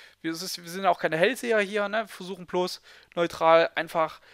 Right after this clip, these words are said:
so ein bisschen die, die Eckpunkte auszuloten und, ähm, ein bisschen unseren dax einfach einzuordnen, ne? Was macht er gerne?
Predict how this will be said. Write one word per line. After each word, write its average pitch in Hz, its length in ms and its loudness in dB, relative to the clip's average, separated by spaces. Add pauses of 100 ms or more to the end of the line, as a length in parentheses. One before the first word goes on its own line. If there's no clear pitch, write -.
(240)
so - 120 -6
ein 220 80 -2
bisschen 226 300 0
die, 196 300 -6
die 190 160 -8
Eckpunkte 208 580 0
auszuloten 196 880 2
und, 180 360 -8
ähm, 170 500 -8 (260)
ein 214 80 -14
bisschen 208 640 -4
unseren 247 240 -2
dax 214 160 6
einfach 180 260 -4
einzuordnen, 151 540 -4
ne? 214 180 0
Was 214 200 4
macht 208 300 0
er 196 60 -4
gerne? 180 460 2